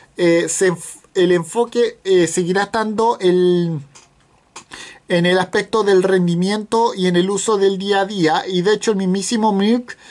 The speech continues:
eh, también remarca los beneficios de la electrificación en un auto deportivo. Y bueno, y esto es lo que dice:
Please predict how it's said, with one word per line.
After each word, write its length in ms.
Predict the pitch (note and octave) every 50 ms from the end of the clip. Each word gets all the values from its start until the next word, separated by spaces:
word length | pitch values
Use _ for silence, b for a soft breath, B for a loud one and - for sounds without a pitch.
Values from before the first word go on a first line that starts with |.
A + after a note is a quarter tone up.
| B B B B
eh, 200 | E3+ E3 E3 E3
también 340 | E3 F3 F3 F#3+ G3+ G3
remarca 480 | G#3 G#3+ G#3+ G3+ G3+ G#3 G#3 G#3 A3 A3
los 280 | G#3+ G#3 G3+ G3 F#3 -
beneficios 540 | G3+ F#3+ F3+ F3 F3+ G#3 F#3 - A#3+ A3+
de 140 | G3 G#3+ G3+
la 80 | G3+ G3
electrificación 800 | F#3 F3+ E3+ E3 - F3+ F3 - F3+ F#3 E3+ E3+ - G#3 G3+ G#3
en 100 | G#3 G3+
un 100 | G#3 G3+
auto 280 | G#3 G#3 G3 G3 A3
deportivo. 680 | G#3 F#3+ G3 A3 A3 - - A#3 G#3+ F#3 F3 F#3+ A3 B3+ -
Y 100 | G#3+ G3+
bueno, 300 | F#3 F3+ D3 C#3 C#3 E3
y 100 | F3 G#3+
esto 200 | A3 A3 - B3
es 40 | A#3+
lo 160 | A#3+ A3+ A#3
que 200 | - A3+ A3 A3+
dice: 460 | G#3+ A3 F#3 - - - B2 - -